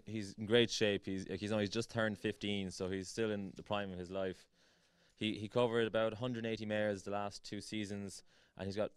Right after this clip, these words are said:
unbelievably well-bred ma-, mares, or sorry, stock on the way. Like, he, he covered a lot of well-bred mares, a lot of good race mares,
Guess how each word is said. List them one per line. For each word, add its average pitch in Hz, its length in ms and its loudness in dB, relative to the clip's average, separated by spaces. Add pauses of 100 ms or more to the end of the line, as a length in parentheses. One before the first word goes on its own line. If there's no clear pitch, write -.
unbelievably 104 540 0
well-bred 95 600 2
ma-, 90 280 -6
mares, 95 420 -2
or 87 80 -10
sorry, 90 240 -2
stock 98 340 0
on 92 120 -4
the 90 100 -4
way. 92 280 0
Like, 85 220 -4
he, 92 140 -10
he 85 160 -10
covered 92 140 -4
a 95 40 -2
lot 95 120 2
of 95 80 0
well-bred 95 340 0
mares, 95 500 -2
a 78 40 -6
lot 92 80 -2
of 87 80 -6
good 98 180 -2
race 104 320 2
mares, 95 480 0